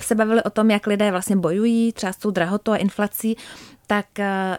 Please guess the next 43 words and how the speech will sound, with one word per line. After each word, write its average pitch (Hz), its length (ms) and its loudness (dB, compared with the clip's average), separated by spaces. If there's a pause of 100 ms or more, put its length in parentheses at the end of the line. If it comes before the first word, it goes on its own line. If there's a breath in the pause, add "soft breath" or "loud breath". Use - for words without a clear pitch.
(140)
třeba 208 360 -2
by 208 100 -2
mě 247 140 6
zajímalo, 202 340 0
jestli 202 240 -2
i 254 160 2
vy 180 400 -2
a 190 60 -4
vaše 190 280 -2
rodina, 180 420 -2
protože 185 120 -6
jste - 140 -6
mi 185 60 -2
řekl, 175 160 -6
že 180 80 -4
máte 185 220 -2
dvě 208 180 0
děti, 185 340 -2 (300 loud breath)
jestli 208 240 -2
i 247 120 0
vy 277 100 0
třeba 196 240 -2
pociťujete, 175 680 -4
že 175 120 -2
jste 185 340 -2
musel, 185 720 2
eh, 185 540 2
já 180 120 2
nevím, 180 180 -2
že 180 60 -2
se 202 100 0
třeba 196 160 0
víc 190 100 -4
koukáte 190 420 0
na 185 120 0
ceny 196 240 0
potravy, 180 560 -4
nebo 175 400 0
spoříte 226 500 0
třeba 262 280 -2
v 233 40 -2
něčem, 214 340 0
jak, 196 100 -8